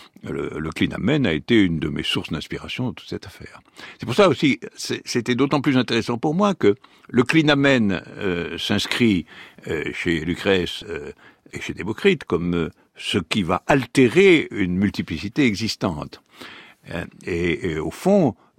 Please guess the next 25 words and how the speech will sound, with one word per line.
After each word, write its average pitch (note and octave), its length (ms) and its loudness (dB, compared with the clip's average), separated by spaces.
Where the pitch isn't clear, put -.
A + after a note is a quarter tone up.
je A2 100 2
suis A#2 240 4
atomiste, B2 720 2
euh, D#2 80 -12
en F#2 140 -2
un F2+ 80 2
certain E2 400 -2
sens, G#3+ 480 0
euh, - 480 -10
je D#2+ 60 -4
ne E2+ 80 -2
pense F#2+ 220 2
qu'il F2 120 -2
n'y E2+ 80 -2
a D#2 80 -6
que C3 160 8
des A2+ 140 6
multiplicités F2+ 720 -4
quelconques, D#3+ 640 -6
et G2 60 -10
que - 140 -4
l'événement F2+ 580 2
est C3+ 60 4
leur G2 160 0
clinamen. E2+ 540 -6